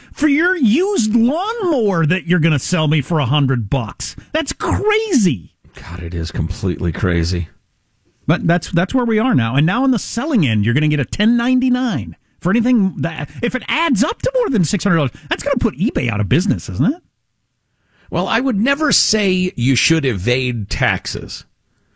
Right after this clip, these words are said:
Speaker 2: but I'm going to give myself an opportunity right now to say you should not evade taxes. I will say that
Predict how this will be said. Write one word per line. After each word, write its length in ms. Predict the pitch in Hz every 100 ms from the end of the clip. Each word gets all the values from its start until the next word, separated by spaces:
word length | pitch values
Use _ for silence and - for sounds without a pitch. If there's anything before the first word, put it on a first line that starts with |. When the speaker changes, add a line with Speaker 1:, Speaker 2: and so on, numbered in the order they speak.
| _
Speaker 2:
but 200 | - 160
I'm 240 | 220 320 269
going 340 | 269 381 320
to 120 | 220 214
give 240 | 190 247
myself 500 | 233 220 - 233 196
an 80 | 202
opportunity 680 | 208 180 180 220 214 185 156
right 340 | 160 240 262
now 440 | 214 254 220 123 90
to 120 | 143
say 380 | 139 190 185 143 - - -
you 240 | 170 240
should 400 | 170 - 240 170
not 640 | 180 208 269 254 139 - -
evade 520 | 139 110 127 107 87
taxes. 640 | 131 107 87 - 73 - - _ _ _ -
I 100 | 156
will 160 | 240
say 340 | 262 - 311 262
that 280 | 190 214